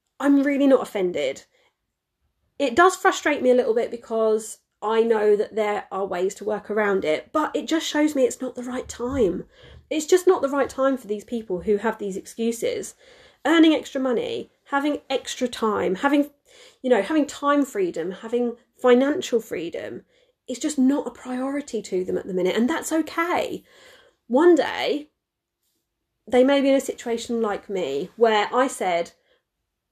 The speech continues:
"I don't wanna go back to my stressful job. My health is more important. My child is more important. I want to be with him all in, all day long."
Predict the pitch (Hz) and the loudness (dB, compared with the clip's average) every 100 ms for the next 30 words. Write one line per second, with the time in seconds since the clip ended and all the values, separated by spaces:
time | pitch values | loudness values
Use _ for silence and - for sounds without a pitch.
0 | _ _ 302 330 311 294 294 220 - 190 | _ _ 4 6 6 4 0 -2 -4 -6
1 | 190 208 190 - 190 180 190 202 269 269 | -8 -10 -12 -12 -8 -6 -6 -4 0 0
2 | 262 233 202 190 202 - 165 135 214 - | 0 -2 -2 -2 -4 -2 -4 -6 -8 -2
3 | 262 262 220 185 185 180 - 196 165 175 | 4 4 4 -4 -8 -8 -6 -6 -4 -6
4 | - 220 196 240 254 - 220 196 185 190 | -2 0 6 6 6 0 -8 -4 -4 -6
5 | - _ _ _ 208 262 - 220 190 226 | -10 _ _ _ -2 -2 2 2 2 0
6 | 214 202 - _ - 240 220 202 202 220 | 4 2 0 _ -2 0 0 -2 0 -2
7 | - 113 | -4 -10